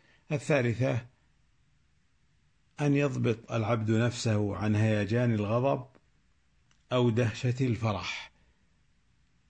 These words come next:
الرابعة، أن يجتنب العبد تكليف ضيوفه وزائريه ولو بعمل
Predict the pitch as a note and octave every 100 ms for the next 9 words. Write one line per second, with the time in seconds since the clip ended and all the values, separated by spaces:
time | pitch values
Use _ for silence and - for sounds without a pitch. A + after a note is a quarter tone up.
0 | _ _ _ _ - C#3 C3+ C3 B2 B2
1 | B2+ A2+ - _ _ _ _ - B2 A#2
2 | A2+ A2 B2+ A#2 G#2 - _ _ _ _
3 | _ A#2+ A#2+ G#2+ B2 A#2 A2 - _ _
4 | - B2 - A#2+ A#2+ A#2 A2 A2 A#2 A#2+
5 | B2 A2 C3 B2+ - _ _ _ _ -
6 | A#2+ A#2 B2+ C3 C3 B2 B2+ C#3 A#2+ -
7 | _ _ _ _ C3 C#3 D3+ C#3+ B2+ A2+
8 | A#2+ A#2+ A2+ A2+ A2 G#2+ A2 A#2